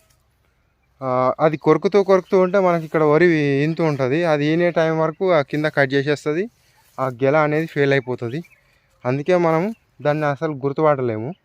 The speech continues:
ఇక తీరా మనకు ఈనేటప్పుడు వరి అంతా తెల్లగా అవుతుంది, ఆ, గెల అంతా తెల్లగా అయిపోతుంది, కొంగికే పోతుందని చెప్పేసి మనం అప్పుడప్పుడు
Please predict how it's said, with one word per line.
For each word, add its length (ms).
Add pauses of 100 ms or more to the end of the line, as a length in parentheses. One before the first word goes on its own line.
(1000)
ఇక 80 (600)
తీరా 320
మనకు 420
ఈనేటప్పుడు 720
వరి 180
అంతా 180
తెల్లగా 400
అవుతుంది, 500 (920)
ఆ, 320 (100)
గెల 120
అంతా 680 (760)
తెల్లగా 260
అయిపోతుంది, 600 (540)
కొంగికే 400
పోతుందని 420
చెప్పేసి 320
మనం 160
అప్పుడప్పుడు 640